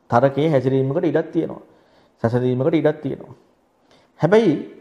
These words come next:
මේ පෙන්වන ධර්මය සත්‍යයක්. හැබැයි තර්කාවචර තර්කයේ හැසිරීමකට ඉඩක් නැහැ. ඒ වගේම තමයි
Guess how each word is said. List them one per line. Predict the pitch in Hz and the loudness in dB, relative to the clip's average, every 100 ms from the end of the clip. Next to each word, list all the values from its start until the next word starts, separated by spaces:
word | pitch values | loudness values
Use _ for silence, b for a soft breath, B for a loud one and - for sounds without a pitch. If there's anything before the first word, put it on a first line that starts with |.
| - | -2
මේ | 131 151 226 | 4 8 8
පෙන්වන | 262 226 190 143 | 10 8 8 10
ධර්මය | 131 120 104 101 202 | 10 8 2 -4 -8
සත්‍යයක්. | - 135 - 120 101 135 - - | -2 -2 2 0 0 -12 -12 -2
හැබැයි | 127 120 113 - - _ _ _ | -2 0 -4 -10 -20 _ _ _
තර්කාවචර | 113 139 143 117 113 110 120 156 | 4 4 4 2 2 0 -2 0
තර්කයේ | 113 120 127 113 | -2 -2 -2 -4
හැසිරීමකට | 104 113 113 110 110 143 | -4 -4 -4 -6 -6 -6
ඉඩක් | 104 117 - | -4 -6 -8
නැහැ. | 113 107 - _ _ _ _ _ _ _ _ _ _ _ _ _ _ _ _ _ b b b b 139 | -14 -14 -20 _ _ _ _ _ _ _ _ _ _ _ _ _ _ _ _ _ b b b b 6
ඒ | 180 | 6
වගේම | 220 262 254 | 6 2 0
තමයි | 165 113 131 | 0 -2 -6